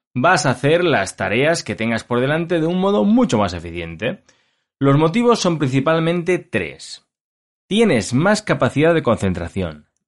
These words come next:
tienes más energía y, sobre todo,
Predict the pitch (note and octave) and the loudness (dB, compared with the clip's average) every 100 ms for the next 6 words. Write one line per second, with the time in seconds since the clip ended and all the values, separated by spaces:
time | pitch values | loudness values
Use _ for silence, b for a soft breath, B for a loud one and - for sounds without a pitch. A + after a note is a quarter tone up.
0 | _ - G3 E3+ G2 E2 - G2 A2+ B2 | _ -4 0 2 0 -4 -8 -2 0 0
1 | A2+ A2+ A2+ A#2+ - F3+ F3+ F#3 - - | 0 0 0 0 0 0 2 0 -6 -4
2 | C#3 B2+ - A#2 A2 A2 G#2+ F#3 F#3 F#3+ | -2 0 0 2 2 0 0 0 0 -2